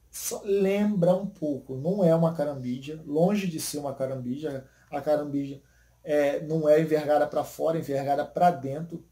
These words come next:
tá? Ela faz um arco assim ao contrário, né? Mas tem esse arco aqui embaixo, ó, pra co-, colocar o dedo, que lembra a carambídea, né? A, a curvatura aqui, assim, da lâmina, se fosse invertida, né?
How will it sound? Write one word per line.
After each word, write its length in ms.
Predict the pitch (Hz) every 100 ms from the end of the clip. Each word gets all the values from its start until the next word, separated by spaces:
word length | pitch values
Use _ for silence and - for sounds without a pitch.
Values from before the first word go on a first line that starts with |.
| -
tá? 160 | 139
Ela 200 | 147 143
faz 220 | - 143
um 100 | 143
arco 220 | 143 139 147
assim 180 | 127
ao 80 | 135
contrário, 580 | 147 175 175 139 151 165 - _ _ _ _
né? 300 | 143 156 170 _
Mas 320 | 160 165 175
tem 320 | - 185 185 185
esse 260 | 190 208
arco 300 | 175 170 -
aqui 220 | 180 -
embaixo, 440 | 175 170 165 208 147
ó, 40 |
pra 140 | 127 147
co-, 340 | 156 147 160 -
colocar 280 | 160 156
o 100 | 156
dedo, 420 | 151 147 190 214 208 - _ _ _ _ _ _ _ _ _ _ _ _ 233 -
que 140 | 190
lembra 380 | 180 165 170 156
a 40 |
carambídea, 640 | 160 160 165 160 170 190 196
né? 260 | 170 175 - _
A, 320 | - 175 175 - _
a 100 | 170
curvatura 720 | 165 185 190 190 - 190 190
aqui, 240 | - - 170
assim, 480 | - - 180 156 -
da 160 | 170
lâmina, 600 | 175 170 165 139 131 123 - _ _
se 120 | -
fosse 320 | - 185 180 185
invertida, 680 | 175 175 - - 180 151
né? 200 | 143 135